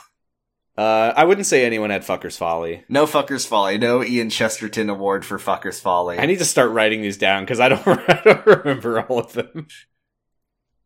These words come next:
Speaker 1: We need, like, a
Speaker 2: I
Speaker 1: little
Speaker 2: think that's all of them.
Speaker 1: we need, like, a little document with, um, pictures of the medals themselves, and you can drag and drop them onto the characters of the episode
Speaker 2: <laughs>
Speaker 1: as a little visual guide.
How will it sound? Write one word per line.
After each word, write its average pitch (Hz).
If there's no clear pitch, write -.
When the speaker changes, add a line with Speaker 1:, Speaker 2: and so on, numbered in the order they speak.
Speaker 1:
We 135
need, 151
like, 160
a 147
Speaker 2:
I 117
Speaker 1:
little 117
Speaker 2:
think 127
that's 139
all 113
of 92
them. 90
Speaker 1:
we 127
need, 147
like, 160
a 180
little 131
document 127
with, 110
um, 95
pictures 135
of 117
the 120
medals 110
themselves, 104
and 104
you 101
can 107
drag 104
and 104
drop 92
them 104
onto 98
the 90
characters 101
of 104
the 98
episode 120
Speaker 2:
<laughs> -
Speaker 1:
as 110
a 104
little 98
visual 90
guide. 78